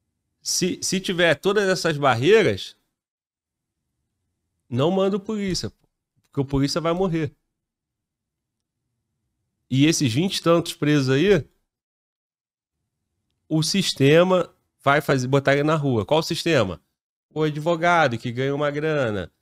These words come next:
a ong que vai acionar o Conselho Internacional de não sei lá o quê, o Tribunal Internacional, né? O ministro que vai pedir explicação e vai,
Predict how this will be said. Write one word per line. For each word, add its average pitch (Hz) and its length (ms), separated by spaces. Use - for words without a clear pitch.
a 135 160
ong 147 440
que 135 180
vai 135 200
acionar 135 600
o 127 180
Conselho 131 540
Internacional 127 680
de 123 140
não 123 80
sei 127 180
lá 123 80
o 117 60
quê, 127 460
o 107 120
Tribunal 120 840
Internacional, 117 1000
né? 131 280
O 151 120
ministro 151 480
que 143 100
vai 139 140
pedir 139 280
explicação 131 680
e 127 80
vai, 123 320